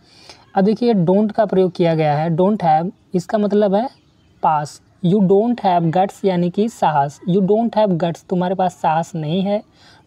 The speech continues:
To say it यानी कि इसे कहने का, यह कहने का। You don't have guts to say it। Next, गाड़ी में कितना petrol है? अक्सर हम पूछते हैं, "गाड़ी में कितना petrol है?" अभी हमें ज़्यादा दूरी तय करनी है, "गाड़ी में कितना petrol है?"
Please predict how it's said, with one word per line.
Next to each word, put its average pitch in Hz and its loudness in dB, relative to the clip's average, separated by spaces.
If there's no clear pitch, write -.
To 226 2
say 202 2
it - -16
यानी 202 0
कि 226 0
इसे 220 -2
कहने 196 -2
का, 208 0
यह 190 2
कहने 156 -4
का। 147 -8
You 165 0
don't 202 2
have 202 0
guts 208 -4
to 220 -2
say 190 -2
it। - -18
Next, 185 -2
गाड़ी 170 0
में 247 -2
कितना 208 -2
petrol 156 -4
है? 139 -8
अक्सर 170 -2
हम 202 0
पूछते 185 -4
हैं, 156 -4
"गाड़ी 165 0
में 214 -2
कितना 196 -2
petrol 175 -4
है?" 139 -6
अभी 175 0
हमें 196 -2
ज़्यादा 160 0
दूरी 175 0
तय 175 -2
करनी 151 -4
है, 143 -8
"गाड़ी 165 0
में 202 0
कितना 185 -4
petrol 175 -4
है?" 147 -6